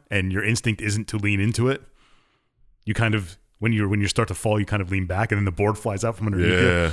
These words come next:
Speaker 2: Nice.
Speaker 1: And then, then they fall and land on their back, and it, oh, it's hilarious in some ways. <laughs>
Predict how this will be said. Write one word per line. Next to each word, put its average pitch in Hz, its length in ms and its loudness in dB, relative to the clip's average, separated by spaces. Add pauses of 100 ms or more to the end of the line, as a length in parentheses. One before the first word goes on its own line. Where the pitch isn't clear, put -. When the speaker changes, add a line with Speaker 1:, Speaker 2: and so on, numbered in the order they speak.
(720)
Speaker 2:
Nice. 76 160 -2
Speaker 1:
And 117 80 4
then, 120 140 2
then 117 120 2
they 117 60 2
fall 110 380 -2
and 110 80 0
land 110 140 2
on 110 60 0
their 104 80 0
back, 101 400 -2
and 90 100 -8
it, 85 160 -14 (220)
oh, 82 220 -12 (420)
it's - 140 -12
hilarious 95 520 -2
in 95 80 -8
some 90 180 -6
ways. 90 220 -6 (540)
<laughs> - 80 -4